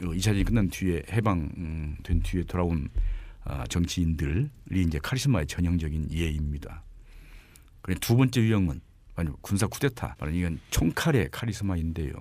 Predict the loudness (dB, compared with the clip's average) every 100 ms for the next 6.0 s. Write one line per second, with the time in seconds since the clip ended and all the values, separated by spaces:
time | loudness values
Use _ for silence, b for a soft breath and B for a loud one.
0 | -8 -8 -10 -6 -4 -2 0 4 6 6
1 | 2 -4 -6 -4 -4 -6 -8 -2 0 2
2 | 2 4 4 2 -4 -4 -8 -6 -6 -4
3 | -6 -8 -10 -14 B B -4 0 4 6
4 | 4 2 0 2 2 4 2 4 4 2
5 | 0 0 0 2 2 0 0 2 2